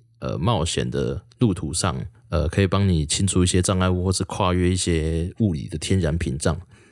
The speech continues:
比方说像是第一招是聚合斩，超废，但是它的用途呢，就是可以让你砍掉一些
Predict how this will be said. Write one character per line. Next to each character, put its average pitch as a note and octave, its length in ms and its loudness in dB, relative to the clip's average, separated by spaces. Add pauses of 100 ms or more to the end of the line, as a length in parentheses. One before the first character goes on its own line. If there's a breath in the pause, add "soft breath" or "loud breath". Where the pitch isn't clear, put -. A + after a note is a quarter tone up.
(120)
比 - 100 -12
方 A2 240 2
说 A2 240 4
像 A2 220 2
是 G2 720 4
第 G2+ 160 4
一 - 20 2
招 F#2+ 220 2
是 - 100 -8
聚 F2+ 180 -2
合 E2 160 0
斩， C2 260 -6
超 F2 180 0
废， - 280 -2 (480 loud breath)
但 G2+ 140 4
是 G2+ 240 6
它 G2+ 200 2
的 F2+ 380 2
用 G2+ 220 2
途 F2 160 0
呢， E2 60 2
就 G2 120 2
是 G2 120 2
可 - 140 0
以 D#2+ 40 4
让 E2+ 240 2
你 C#2 100 -2
砍 - 300 -4
掉 E2 240 2
一 F2+ 40 2
些 E2 460 2